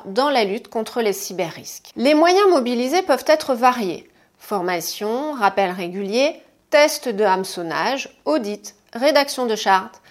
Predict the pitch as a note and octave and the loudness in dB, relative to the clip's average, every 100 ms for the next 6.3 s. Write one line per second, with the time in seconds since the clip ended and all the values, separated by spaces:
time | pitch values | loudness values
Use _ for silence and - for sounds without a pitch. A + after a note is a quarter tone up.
0 | _ - F#3 A#3+ C#4 C4 - _ - G#3+ | _ -18 -6 -2 0 -2 -6 _ -4 0
1 | G#3+ A#3+ A3 - D3 - - - _ - | 2 2 0 -8 -12 -14 -20 -20 _ -4
2 | B3+ D#4+ G4 E4 B3+ B3+ E4+ C#4 C4+ A#3+ | 2 4 4 4 2 2 2 2 0 -2
3 | A3+ A#3 A3 G#3+ F#3 F3 - C4 F4+ - | -4 -6 -6 -8 -8 -10 -8 -8 -10 -18
4 | _ - A#3+ B3 E4 E4 B3 C4+ E4 B3 | _ -2 -2 2 0 2 0 0 0 0
5 | A#3 A#3 A3 G#3 - D#4 D#4+ D4 B3 G3+ | 0 -2 0 0 0 -4 -2 0 0 0
6 | A#3 - | -6 -10